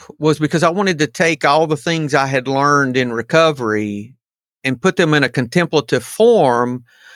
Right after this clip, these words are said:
so that, let's say I'm working with someone or someone wants more information. Like right now, I have pulled up all the meditations on the first step, let's say. There's seven meditations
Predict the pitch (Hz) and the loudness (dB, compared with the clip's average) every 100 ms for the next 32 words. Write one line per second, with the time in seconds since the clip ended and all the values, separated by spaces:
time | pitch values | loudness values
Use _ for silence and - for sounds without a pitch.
0 | - - - 180 170 147 147 143 143 _ | -20 -12 0 2 4 4 2 2 -2 _
1 | 165 190 - 214 185 180 180 180 165 151 | -4 -2 0 0 2 2 0 0 -2 -2
2 | - 165 160 156 156 156 135 127 - 190 | 0 -2 0 0 0 0 0 -2 -2 -2
3 | 185 175 165 165 165 156 156 143 143 131 | 0 0 -2 -2 0 0 0 0 0 0
4 | 151 127 123 156 143 156 147 139 135 - | -2 0 0 0 0 0 2 0 -2 -6
5 | - 147 135 _ 175 151 147 139 143 143 | -4 -2 -2 _ -4 0 0 2 2 2
6 | 135 139 131 143 135 135 123 127 117 - | 2 0 0 -2 -2 -4 -4 -4 -4 -4
7 | 123 113 - 135 107 - 113 98 - 117 | -4 -2 -4 0 0 -2 -10 -8 -2 0
8 | 104 98 _ _ _ _ _ - 135 - | 0 -4 _ _ _ _ _ -2 -2 2
9 | 190 185 180 180 170 147 165 165 - 156 | 2 4 4 4 2 2 0 0 -2 -8
10 | 135 | -8